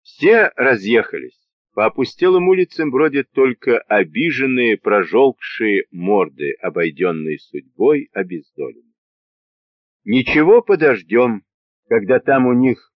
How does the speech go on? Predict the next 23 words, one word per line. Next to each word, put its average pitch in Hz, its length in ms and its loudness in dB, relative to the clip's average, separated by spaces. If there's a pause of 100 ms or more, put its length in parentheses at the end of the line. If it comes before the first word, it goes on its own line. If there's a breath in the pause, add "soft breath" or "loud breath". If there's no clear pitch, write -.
в - 40 -20
Трувиллях 120 680 2
все - 340 -2
вымоются, 82 840 -2 (380)
и 117 340 0
в 85 160 -18
Довиллях 120 760 0 (340)
все 123 260 0
отполощутся, - 1300 -4
и 117 140 -4
в - 100 -10
прочих - 540 -2
виллах 87 680 -4 (640)
отфильтруются, - 1160 -2 (640)
когда 120 300 0
наступит 151 560 -2
там 131 240 -2
сезон 110 480 -2
морд, 131 380 0 (720)
тогда 139 360 2
и 220 60 6
мы 127 220 2
туда 101 500 2